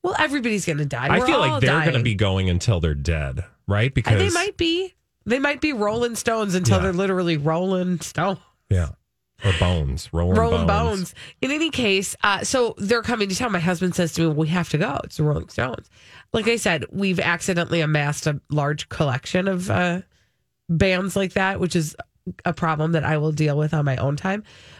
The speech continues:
Speaker 1: But what is that band for you? Six five one, six four one, one oh seven one, the band or act or solo, you know, performer, whatever. Who is it that you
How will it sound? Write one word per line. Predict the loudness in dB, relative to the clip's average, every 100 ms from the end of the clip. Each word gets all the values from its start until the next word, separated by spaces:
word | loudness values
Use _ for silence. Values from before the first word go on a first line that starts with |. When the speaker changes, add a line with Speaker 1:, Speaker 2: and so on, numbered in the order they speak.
| -2
Speaker 1:
But | 0 2
what | 2 2
is | 2 0
that | 0
band | 2 0 0
for | -2 0
you? | 4 4 2
Six | 0 -4 -2
five | 0 0 2
one, | 0 0
six | -2 -4 -4
four | 0 0 2
one, | 2 2 2
one | 2
oh | 2 0
seven | 0 2 2 2
one, | 2 2
the |
band | 2 2 0 -4 -8 -14 -10 -2
or | 0 2
act | 2 2 0 -4 -6 -4
or | -2 -2
solo, | -2 0 2 4 2 2 0 -2
you | -2 0
know, | 0
performer, | 0 -2 0 2 2 0
whatever. | 0 0 0 -2 -4
Who | -2 0
is | 0
it | -2
that | -2
you | -6 -4